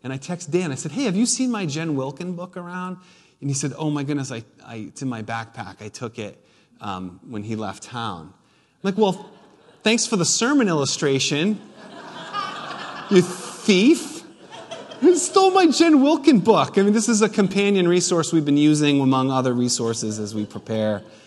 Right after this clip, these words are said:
Um, because I'm not much of a thief myself, honestly. I, I have very little interest in stealing. I've stolen very few things in my life. It, I have stolen some things.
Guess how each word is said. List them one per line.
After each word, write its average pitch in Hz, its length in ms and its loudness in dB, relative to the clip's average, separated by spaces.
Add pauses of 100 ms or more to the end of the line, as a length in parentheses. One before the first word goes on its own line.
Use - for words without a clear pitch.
(320)
Um, 117 480 -2 (200)
because 214 180 4
I'm 285 360 2
not 285 220 2
much 233 240 0
of 202 80 2
a 190 80 0
thief 185 340 -4
myself, 147 540 -4
honestly. 139 480 -2
I, 131 340 -2 (240)
I 143 140 -2
have 156 180 0
very 160 300 4
little 190 220 4
interest 160 360 -2
in 139 100 0
stealing. 147 540 -2
I've 127 160 -6
stolen 147 380 0
very 151 240 0
few 180 300 -4
things 165 300 -4
in 170 60 -2
my 165 140 0
life. 135 360 -2 (440)
It, 135 220 -10 (440)
I 123 60 -12
have 151 340 -2
stolen 165 460 0
some 151 200 -4
things. 135 420 -8